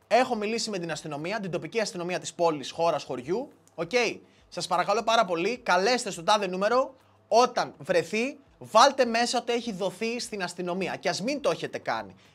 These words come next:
Γράψτε μέσα στο μήνυμα ότι η αστυνομία γνωρίζει, καθώς θα εκφοβηθεί ο εκάστοτε χρήστης. Και από κάτω μπορείτε να γράψετε ότι ή να το πάνε στην τοπική αστυνομία να το αφήσουν,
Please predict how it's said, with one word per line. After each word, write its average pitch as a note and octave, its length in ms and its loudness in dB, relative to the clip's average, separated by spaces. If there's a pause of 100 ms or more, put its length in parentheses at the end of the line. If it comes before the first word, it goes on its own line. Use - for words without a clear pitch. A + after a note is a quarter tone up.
(140)
Γράψτε A#3+ 480 4
μέσα G3+ 240 -2
στο E3 160 -4
μήνυμα D#3 500 -6 (260)
ότι F#3 500 0
η F3+ 160 0
αστυνομία F3 520 -2
γνωρίζει, A3+ 680 0 (340)
καθώς A#3+ 520 2
θα - 160 0
εκφοβηθεί G3+ 680 -2 (180)
ο A#3+ 320 2 (280)
εκάστοτε G3+ 460 -2
χρήστης. F3 440 -4 (220)
Και - 80 -2
από F3 120 0
κάτω A#3+ 220 2
μπορείτε A#3+ 220 2
να A#3 80 -4
γράψετε G#3 420 2
ότι F3+ 320 -2
ή A#3+ 140 -2
να D4 140 -2
το A#3+ 100 0
πάνε A#3 220 2
στην F3+ 140 -8
τοπική F#3+ 360 -2
αστυνομία D#3 440 -4
να D3+ 80 -4
το C3 60 -8
αφήσουν, C3+ 380 -10